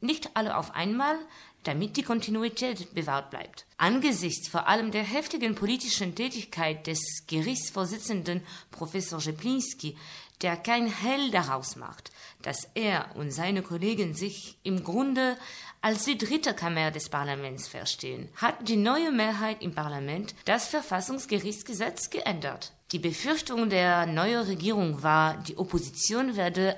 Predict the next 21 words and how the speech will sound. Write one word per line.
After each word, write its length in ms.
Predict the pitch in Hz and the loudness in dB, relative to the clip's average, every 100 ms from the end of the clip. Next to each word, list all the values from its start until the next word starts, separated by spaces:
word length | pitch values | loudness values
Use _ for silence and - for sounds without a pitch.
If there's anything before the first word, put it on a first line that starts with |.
| - | -2
alle 340 | - 262 285 277 | 0 2 2 0
beschlossenen 680 | 214 - 190 208 - 196 175 | 6 6 6 2 2 0 0
Reformvorhaben 1080 | 165 160 214 214 - 180 170 180 175 175 175 - - - - | -4 0 2 2 2 2 4 4 4 0 -4 -8 -18 -18 -10
sofort 600 | 131 143 - 254 277 269 | -6 -4 2 4 4 2
vor 180 | - 180 | -4 -2
dem 160 | 165 | -2
Verfassungsgericht 920 | 156 151 - 220 220 208 165 160 180 - | -4 -8 0 0 0 0 -2 -2 -4 -4
verklagen. 640 | 175 170 160 139 123 117 - - - | -6 -4 -4 -6 -6 -14 -18 -18 -8
Das 180 | 147 139 | -6 -4
Gericht 560 | 160 156 254 247 - 175 | -2 0 0 -2 -6 -2
werde 240 | 170 180 | 0 0
sie 240 | 170 196 | 0 -2
in 240 | 233 - 190 | -2 -2 -2
seiner 540 | 185 180 180 165 - | 0 0 0 -2 2
Anti-Recht 800 | 175 214 208 214 147 170 208 - | 2 2 -2 -4 -2 -6 -8 -10
und 160 | 185 160 | -8 -4
Gerechtigkeit 880 | 156 165 202 202 - - 175 175 - - - - | -2 -4 -4 -6 -6 -2 -2 -2 -8 -16 -20 -8
Zusammensetzung 1040 | 170 151 180 233 226 233 - 233 226 214 - - - - - - | -4 -2 0 0 0 -2 -2 0 0 -2 -8 -20 -20 -20 -20 -6
zur 180 | 233 | 0
Entscheidung 560 | 240 240 - 214 165 156 | 2 4 6 6 6 2
vorziehen 600 | 156 147 - 147 135 | -2 -4 -4 -2 -4